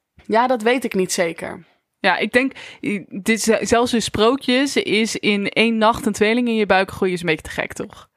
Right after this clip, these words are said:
Speaker 1: Ja, dat is waar. Maar goed, blijkbaar heeft Doornroosje wel een idee wie haar verkracht heeft, want ze trekt naar het kasteel van haar verkrachter en daar probeert de vrouw van de prins haar te vermoorden. En de koning houdt de vrouw tegen en zorgt ervoor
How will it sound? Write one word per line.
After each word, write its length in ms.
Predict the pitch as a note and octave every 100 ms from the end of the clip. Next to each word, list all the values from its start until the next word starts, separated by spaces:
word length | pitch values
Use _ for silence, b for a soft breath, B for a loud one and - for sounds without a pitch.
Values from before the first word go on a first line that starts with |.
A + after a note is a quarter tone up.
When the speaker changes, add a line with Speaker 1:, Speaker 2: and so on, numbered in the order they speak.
| _
Speaker 1:
Ja, 240 | - F3+ - _ _ _ _ _ _ _ _ _
dat 180 | - F#3
is 60 | -
waar. 260 | - - _ _ B B B
Maar 100 | B3+
goed, 200 | - G#3
blijkbaar 320 | - A3+ C4+ B3
heeft 120 | A#3
Doornroosje 480 | B3 A#3+ A#3 A3+ G#3
wel 180 | A#3
een 180 | C4 A3+
idee 400 | A3 G3 G#3 G3
wie 180 | F3 A3
haar 140 | G3+
verkracht 420 | - F3 G3+ A#3 -
heeft, 280 | A#3+ C#4
want 200 | G3+ G#3+
ze 280 | - G3+ F#3 -
trekt 260 | C4 C4+
naar 120 | A#3
het 100 | G3+
kasteel 520 | - G3 - A#3 B3+ D4+
van 340 | - G3+ G3+
haar 200 | F#3 F#3
verkrachter 640 | F#3 - B3 - - C#4+ F#4 B B B B
en 220 | - G#3
daar 220 | F#3+ A#3+
probeert 360 | B3+ G3+ A3 B3
de 60 | G3+
vrouw 360 | - G#3 B3+
van 160 | C4+ A#3+
de 80 | G#3+
prins 320 | - A3+ A3+
haar 220 | G3+ G3
te 100 | G3+
vermoorden. 680 | G3 G3+ F3 D#3 D#3+ A3+ - _ B B B B B B
En 180 | G#3
de 160 | G#3+ -
koning 480 | B3+ D#4+ C#4 F#3+ F3+
houdt 420 | G3 G3 - F3
de 100 | F#3+
vrouw 340 | - G3 E3+ D#3+
tegen 500 | G3+ A3+ A#3+ D4+ D#4
en 120 | F#3+
zorgt 360 | E3+ A#3 C#4+
ervoor 540 | A#3+ - A3 G#3 A3+